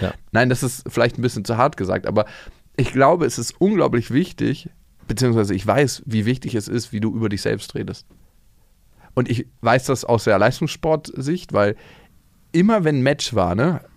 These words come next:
Speaker 2: ich hab in Amerika immer auf Turnieren gekämpft und da konnte man sich alle Kämpfe von den anderen vorher angucken, bis man dann auf diejenigen gestoßen ist, die man auch bekämpfen musste oder mit denen man
Speaker 1: Bekämpfen.
Speaker 2: <laughs> mit denen man kämpfen musste. Und ich konnte so an den Bewegungen sehen, die die gemacht haben,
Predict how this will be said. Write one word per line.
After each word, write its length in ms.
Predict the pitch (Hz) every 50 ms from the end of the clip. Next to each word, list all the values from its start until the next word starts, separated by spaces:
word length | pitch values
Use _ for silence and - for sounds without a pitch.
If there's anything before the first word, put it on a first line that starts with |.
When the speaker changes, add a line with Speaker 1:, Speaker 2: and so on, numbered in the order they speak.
| _ _ _
Speaker 2:
ich 120 | - -
hab 140 | 127 117 - -
in 100 | 117 110
Amerika 380 | 104 110 127 131 123 - 127
immer 120 | 117 110 98
auf 100 | 98 -
Turnieren 400 | - - 110 107 117 113 104 101
gekämpft 460 | 98 95 - - 95 90 - - - - - - - - _ _
und 180 | 117 107 98
da 80 | 107 104
konnte 240 | - 143 143 - 123
man 120 | 123 113
sich 160 | 110 113 -
alle 140 | 117 131 123
Kämpfe 280 | - - 135 127 123 104
von 120 | - 107
den 120 | 101 101 -
anderen 240 | 110 117 110 104 -
vorher 260 | - - 104 98 -
angucken, 400 | 113 139 - - 165 - 131 113
bis 140 | 110 110 -
man 120 | 120 107
dann 240 | 107 104 104 92 - _
auf 160 | 107 104 -
diejenigen 460 | - - 139 107 107 113 107 104 104
gestoßen 400 | 101 98 - - 113 113 - - 104
ist, 140 | 98 - -
die 60 | 107
man 180 | 101 98 -
auch 180 | - - - - - _ _
bekämpfen 440 | - - - - - - - - -
musste 280 | - - - - - -
oder 280 | - 190 - - - - -
mit 180 | 98 92 -
denen 140 | 104 101 104
man 180 | 98 98 117 120
Speaker 1:
Bekämpfen. 240 | - - 98 92 - - - - 466 - -
Speaker 2:
<laughs> 360 | - - 254 302 262 202 - -
mit 100 | 131 135
denen 100 | 135 127
man 160 | 127 123 113
kämpfen 340 | - 127 120 113 107 - 107
musste. 360 | 107 110 107 - - 104 - - - - - - - - - - - _ - -
Und 180 | 127 123 127
ich 160 | - 120 110
konnte 260 | - - 147 160 160 147
so 100 | 135 143
an 100 | 131 127
den 140 | 123 117 107
Bewegungen 440 | 110 101 120 151 196 202 170 151 139
sehen, 480 | 143 170 165 160 160 156 147 123 117 -
die 300 | - - - 107 113 113
die 100 | 107 104
gemacht 360 | 104 101 110 135 151 - -
haben, 320 | 139 131 127 123 123 127